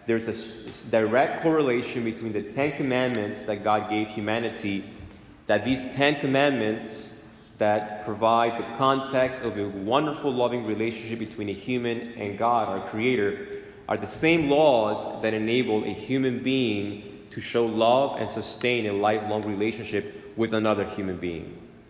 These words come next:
There's no other way. And so, but I don't want this sermon to come across as legalistic.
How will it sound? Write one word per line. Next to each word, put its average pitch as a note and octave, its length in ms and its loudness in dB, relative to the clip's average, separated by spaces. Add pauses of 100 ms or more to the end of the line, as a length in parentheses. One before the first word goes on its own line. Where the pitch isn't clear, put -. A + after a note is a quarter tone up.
(400)
There's A2+ 220 -2
no A#2 140 4
other A2+ 160 2
way. F2 240 -2 (2250)
And A2+ 120 -2
so, C3 180 6
but B2+ 160 4
I C3 60 8
don't C#3 160 6
want D3+ 340 6
this C3+ 160 4
sermon D3 460 2 (140)
to B2+ 100 -2
come C3 220 0
across B2 520 2
as A#2 260 2
legalistic. A2+ 760 0